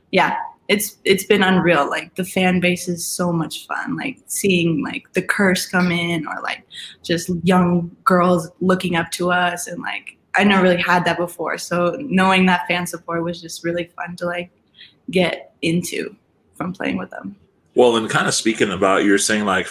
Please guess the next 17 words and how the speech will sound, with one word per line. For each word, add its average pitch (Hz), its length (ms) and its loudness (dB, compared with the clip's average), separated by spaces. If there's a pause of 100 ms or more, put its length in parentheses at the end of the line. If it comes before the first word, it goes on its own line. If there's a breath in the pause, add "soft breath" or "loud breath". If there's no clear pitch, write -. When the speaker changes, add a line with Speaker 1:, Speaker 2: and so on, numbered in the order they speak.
(140)
Speaker 2:
the 95 80 -2
fan 95 300 -2
support, 85 520 0
but, 90 200 0
like, 90 240 -2 (440 soft breath)
you 98 60 -8
know, 98 300 -4
wh-, 101 260 0 (180)
what 147 140 4
was 170 140 6
it 139 60 6
like 113 240 2
for 95 120 -4
you, 98 300 2
like, 90 240 0
being, 95 260 -8
like, 90 300 -2